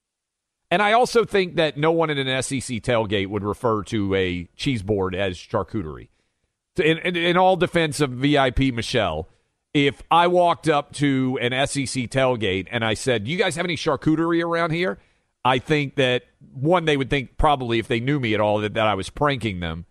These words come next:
Two, uh, they would presume that I was, like, a narc,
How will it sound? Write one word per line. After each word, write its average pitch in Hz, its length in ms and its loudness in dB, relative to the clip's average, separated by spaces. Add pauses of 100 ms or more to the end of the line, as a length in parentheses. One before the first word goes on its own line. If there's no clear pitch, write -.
(360)
Two, 120 540 2 (360)
uh, 113 280 4
they 127 200 2
would 123 180 0
presume 127 400 -2
that 117 120 2
I 113 160 2
was, 110 240 -2
like, 110 400 -2
a 117 100 2
narc, 113 440 0